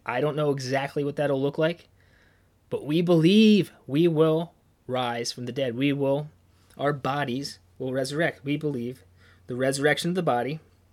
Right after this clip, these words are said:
What else do we believe? And it ends with life everlasting. Everlasting life. If you have trusted in Christ, you have everlasting life. Isn't this beautiful? This summary?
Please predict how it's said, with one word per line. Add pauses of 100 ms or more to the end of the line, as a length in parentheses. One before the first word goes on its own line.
(1120)
What
else
do
we
believe?
And
it
ends
with
life
everlasting. (800)
Everlasting
life.
If
you
have
trusted
in
Christ,
you
have (220)
everlasting
life. (2500)
Isn't
this
beautiful? (460)
This
summary?